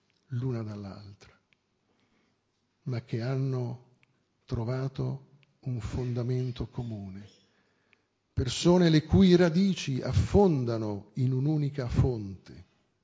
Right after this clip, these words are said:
inesauribile, il tuo amore, la tua grazia, la tua parola. Signore, benedici questa Chiesa. Benedici ogni Chiesa, Signore, che ti è fedele.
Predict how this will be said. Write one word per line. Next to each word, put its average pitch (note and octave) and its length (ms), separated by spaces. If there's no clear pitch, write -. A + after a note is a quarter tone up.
inesauribile, G#2 1040
il A2+ 200
tuo B2+ 160
amore, G2+ 520
la A2 120
tua G#2 200
grazia, G2+ 680
la A#2 140
tua G2+ 200
parola. F#2+ 540
Signore, B2+ 800
benedici A2+ 760
questa - 280
Chiesa. F#2+ 540
Benedici D#3+ 680
ogni G3+ 440
Chiesa, E3+ 540
Signore, A#2+ 960
che B2 140
ti C3 140
è A#2+ 60
fedele. G#2 640